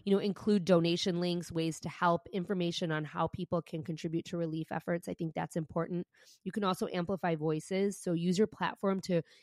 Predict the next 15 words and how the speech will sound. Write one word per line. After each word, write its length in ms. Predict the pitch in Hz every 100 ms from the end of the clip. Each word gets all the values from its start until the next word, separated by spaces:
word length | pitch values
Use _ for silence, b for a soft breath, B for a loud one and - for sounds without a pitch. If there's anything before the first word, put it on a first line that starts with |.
| b 208
amplify 440 | 214 233 202 190
the 80 | 180
voices 400 | 170 190 208 180
of 120 | 170
affected 440 | 170 170 160 180
communities, 500 | - 185 185 180 170 -
activists, 460 | 185 190 190 170 156
organizations 640 | 202 180 190 170 170 180 160
that 100 | 165
are 100 | 160
really 240 | 160 165
working 400 | 156 156 - 180
towards 240 | 180 160 -
positive 500 | - 156 151 160 151
change. 500 | - 151 156 196